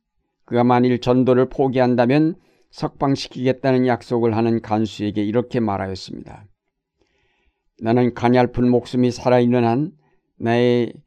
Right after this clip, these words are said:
신앙과 주의를 버리기보다는 차라리 내 눈썹 위에 이끼가 낄 때까지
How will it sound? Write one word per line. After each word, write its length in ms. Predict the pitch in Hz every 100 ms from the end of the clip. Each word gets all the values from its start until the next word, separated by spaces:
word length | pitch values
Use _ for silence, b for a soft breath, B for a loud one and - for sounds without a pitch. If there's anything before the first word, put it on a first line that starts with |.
| _
신앙과 720 | - - 147 143 135 139 143 143
주의를 480 | 147 135 131 131
버리기보다는 840 | 123 123 113 120 113 107 98 87 87 _ _ _ _
차라리 420 | - - 120 113 110
내 220 | 113 117
눈썹 500 | 120 127 127 135 117
위에 460 | 131 131 139 147 -
이끼가 480 | 156 - 139 135
낄 300 | 131 156 135
때까지 680 | - 143 - 113 101 92